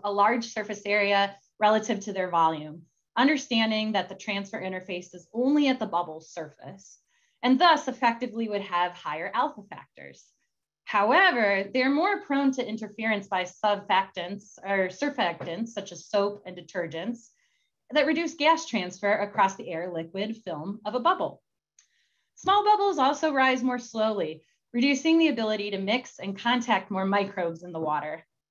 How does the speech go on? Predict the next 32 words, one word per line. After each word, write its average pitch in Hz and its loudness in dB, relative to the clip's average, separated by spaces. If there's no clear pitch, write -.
This 277 2
can 320 2
also 294 2
suppress 202 -2
the 190 0
alpha 185 0
factor 175 -2
for 175 -12
fine 175 -4
bubbles, 202 -2
as 175 -12
surfactants 196 -2
can 233 -2
build 170 -4
up, 165 -6
uh, 170 -6
more 190 -8
easily. 160 -12
So 285 2
the 285 0
increased 403 0
rise, 214 4
speed, 208 -6
and 190 -8
turbulence 202 -2
created 190 -4
by 160 -2
larger 240 2
bubbles 170 -6
reduce 247 -4
that 175 -2
surfactant 160 -4